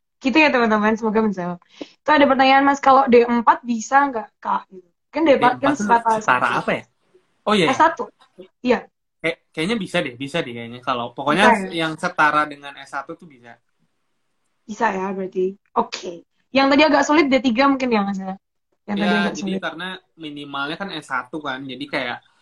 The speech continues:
Speaker 2: eh, kayaknya kan itu berarti di bawah kan si D tiga
Speaker 1: Hmm.
Speaker 2: itu.
Speaker 1: Hmm.
Speaker 2: Mana dia
Speaker 1: Hmm.
Speaker 2: lebih cepet dan dia, eh, dinilainya lebih rendah dari S satu, jadi nggak bisa kayaknya kalau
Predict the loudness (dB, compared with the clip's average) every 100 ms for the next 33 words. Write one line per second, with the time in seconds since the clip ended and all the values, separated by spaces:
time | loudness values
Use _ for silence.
0 | _ _ _ _ -10 -8 -10 -10 -10 -8
1 | -4 -2 -2 -2 -4 -4 -4 -2 0 0
2 | 0 -4 -6 -14 _ -14 -10 -10 -10 -6
3 | -2 0 -2 -6 -12 -8 -6 -8 -8 -6
4 | -4 -2 -2 -4 -10 -2 -2 -2 -6 -8
5 | -8 -14 -16 -14 -6 -4 -2 -4 -6 -12
6 | -12 -14 -16 -18 -16 -14 -10 -6 -6 -6
7 | -12 -10 -10 -8 -12 -14 -14 -8 -6 -6
8 | -8 -12 -14 -18 -14 -14 -14 -18 -10 -8
9 | -8